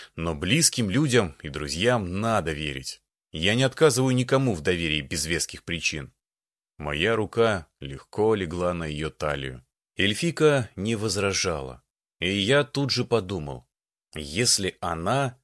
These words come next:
снова станет моей, то как мне быть с Ольвией? Графиню я точно не оставлю ни при каких условиях. А Иона, она непримирима, когда дело касается других женщин.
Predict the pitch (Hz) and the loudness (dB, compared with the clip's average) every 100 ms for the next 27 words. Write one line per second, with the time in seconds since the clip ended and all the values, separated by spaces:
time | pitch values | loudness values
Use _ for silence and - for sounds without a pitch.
0 | _ - - - 101 117 156 143 135 - | _ 2 2 2 0 0 2 2 2 2
1 | 120 120 120 - 113 92 78 62 _ - | 2 2 -2 -4 -4 -4 -6 -10 _ -20
2 | - - 156 - - 147 113 98 90 78 | -16 -2 -2 0 4 4 4 -2 -4 -2
3 | 131 160 - - _ - - 147 117 78 | -2 -2 -4 -8 _ 2 4 4 2 -2
4 | 69 65 - _ _ _ _ _ 78 71 | -8 -14 -18 _ _ _ _ _ -6 -2
5 | 69 - 151 160 139 135 127 123 120 131 | -2 0 0 2 2 0 0 2 2 2
6 | 156 147 131 - 120 127 123 123 90 90 | 0 0 0 2 4 4 4 2 0 -4
7 | 98 113 143 135 131 117 98 110 - 104 | -2 0 -2 0 0 0 0 -2 -4 -4
8 | - 92 76 69 65 _ - - - - | -2 -2 -4 -6 -12 _ -20 -18 -12 -4
9 | 87 78 73 110 160 151 147 131 - _ | -4 -2 -2 0 2 2 2 2 -2 _
10 | - 78 107 147 127 127 120 113 127 92 | -12 -6 -4 -2 -2 -2 0 2 2 0
11 | 71 - - - 90 98 78 90 113 135 | -4 -8 -12 -4 0 0 2 2 4 2
12 | 123 110 - 107 104 - 101 98 87 98 | 2 2 2 2 4 2 0 -2 -2 -2
13 | 90 101 85 71 - 67 | -2 -2 -2 -4 -8 -12